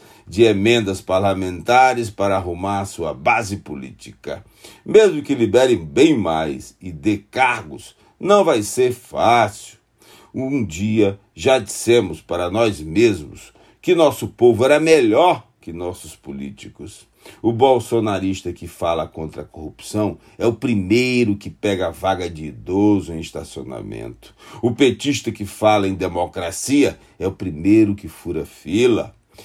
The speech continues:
Ainda bem que Nelson Rodrigues não está vivo. Talvez ele revelasse o que não queremos ver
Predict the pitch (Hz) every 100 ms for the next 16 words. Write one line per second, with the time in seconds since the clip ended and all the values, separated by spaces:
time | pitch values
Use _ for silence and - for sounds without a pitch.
0 | - - 196 185 120 82 - 135 147 127
1 | 101 110 117 113 98 107 92 90 110 110
2 | 98 98 98 98 104 95 85 - 101 120
3 | 107 69 - _ _ - 73 78 87 87
4 | 90 85 85 92 92 87 95 98 95 -
5 | - _ _ - - 101 127 120 139 127
6 | 139 143 120 85 78 101 110 101